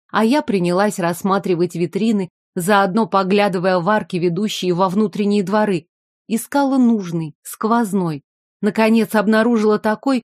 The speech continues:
как раз возле магазина шляпок. Снова повернулась к Хатрейзу и заявила, что мне хочется зайти внутрь и примерить кое-что из выставленного на витрине, но чтобы он за мной не ходил,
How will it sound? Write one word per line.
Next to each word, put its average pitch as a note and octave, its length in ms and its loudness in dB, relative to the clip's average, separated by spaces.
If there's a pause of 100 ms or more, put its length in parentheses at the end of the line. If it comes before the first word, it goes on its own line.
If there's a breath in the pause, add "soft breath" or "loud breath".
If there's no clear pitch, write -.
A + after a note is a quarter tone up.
(140)
как G3+ 220 -4
раз G#3+ 240 0
возле G#3 320 0
магазина G3+ 560 2
шляпок. - 600 -4 (220)
Снова G#3+ 440 2
повернулась G#3+ 640 2
к - 80 -18
Хатрейзу G#3 600 0
и A#3 180 -2
заявила, A3 640 2
что G3 220 -4
мне A3+ 220 2
хочется C#4+ 480 -4
зайти A#3 400 -2
внутрь A3 540 0 (240)
и - 120 -2
примерить A#3 580 2
кое-что A3+ 560 2 (220)
из G#3+ 200 0
выставленного G#3+ 840 0
на A3 160 4
витрине, G#3 560 0 (240)
но G#3+ 240 2
чтобы G3+ 400 0
он A3 200 4
за E3 200 -2
мной F#3+ 180 2
не G3+ 120 2
ходил, G#3+ 560 0